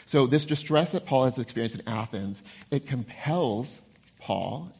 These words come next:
as it should compel us, to ask a critical question. What idols do we encounter?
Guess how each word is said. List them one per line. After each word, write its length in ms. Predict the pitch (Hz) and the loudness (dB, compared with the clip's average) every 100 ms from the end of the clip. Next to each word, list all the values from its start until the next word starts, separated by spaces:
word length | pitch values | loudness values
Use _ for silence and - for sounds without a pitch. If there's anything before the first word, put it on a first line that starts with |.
| _ _ | _ _
as 140 | 117 110 | -6 -6
it 140 | - | -8
should 140 | - - | -10 -8
compel 340 | 113 110 - | -4 -4 -2
us, 420 | 123 107 131 - - _ - - | -4 -4 -6 -14 -20 _ -20 -14
to 100 | - | -2
ask 240 | 131 127 147 | 0 0 -2
a 60 | |
critical 360 | 139 127 120 117 | -2 -4 -4 -6
question. 540 | - 104 - - 131 - _ _ _ _ _ _ _ _ _ - - - _ _ _ _ _ _ _ _ _ - | -4 -4 -4 -12 -14 -16 _ _ _ _ _ _ _ _ _ -20 -20 -20 _ _ _ _ _ _ _ _ _ -8
What 180 | 120 110 | 0 4
idols 360 | 113 120 117 | 6 6 2
do 120 | 110 101 | -2 -2
we 180 | 113 | -2
encounter? 580 | 135 107 95 95 98 113 | -2 -4 -6 -6 -8 -10